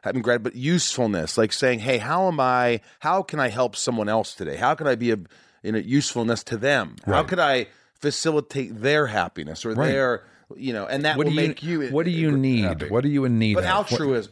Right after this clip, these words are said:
Speaker 1: uh, altruistically.
Speaker 2: Sure.
Speaker 1: Right? It's sort of doing it not for your own personal gain, but doing it 'cause it,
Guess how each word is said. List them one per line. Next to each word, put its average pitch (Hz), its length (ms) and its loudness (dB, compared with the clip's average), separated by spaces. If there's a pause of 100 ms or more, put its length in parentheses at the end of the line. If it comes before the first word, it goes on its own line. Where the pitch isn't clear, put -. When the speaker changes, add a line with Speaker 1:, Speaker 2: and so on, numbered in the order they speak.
Speaker 1:
uh, 82 140 -2
altruistically. 127 840 -2 (340)
Speaker 2:
Sure. 240 440 0
Speaker 1:
Right? 139 360 0 (160)
It's 131 120 -4
sort 185 200 2
of 127 120 -6
doing 190 340 2
it 147 120 2
not 151 240 0
for 175 100 0
your 147 220 0
own 165 320 2
personal 156 480 -2
gain, 147 240 0
but 139 100 -2
doing 175 160 0
it 151 80 -6
'cause 151 120 -6
it, 139 100 -2